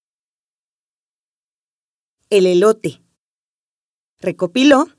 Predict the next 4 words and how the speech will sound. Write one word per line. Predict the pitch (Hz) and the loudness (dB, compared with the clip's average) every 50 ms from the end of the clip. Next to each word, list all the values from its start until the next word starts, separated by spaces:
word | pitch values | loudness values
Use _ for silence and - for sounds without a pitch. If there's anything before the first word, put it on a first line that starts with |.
| _ _ _ _ _ - | _ _ _ _ _ -4
Irma | 285 285 262 240 214 190 | -2 -2 -2 0 -2 -4
Pech | 190 - - 254 277 277 - - - | -4 -2 -2 -2 -2 -2 -6 -14 -4
Yam. | - 208 185 165 160 139 - _ _ _ _ _ _ _ _ _ _ _ _ _ _ _ _ _ _ _ _ _ _ _ _ _ _ _ _ _ _ _ _ _ _ _ _ _ _ _ _ _ _ _ _ _ _ _ _ _ _ _ _ _ _ _ _ _ _ _ _ _ _ | -2 -2 -2 -2 -4 -10 -16 _ _ _ _ _ _ _ _ _ _ _ _ _ _ _ _ _ _ _ _ _ _ _ _ _ _ _ _ _ _ _ _ _ _ _ _ _ _ _ _ _ _ _ _ _ _ _ _ _ _ _ _ _ _ _ _ _ _ _ _ _ _
Sexta. | - - - 226 233 233 - - - 160 147 - _ | -10 -2 0 0 0 -2 -6 -10 -10 -10 -10 -12 _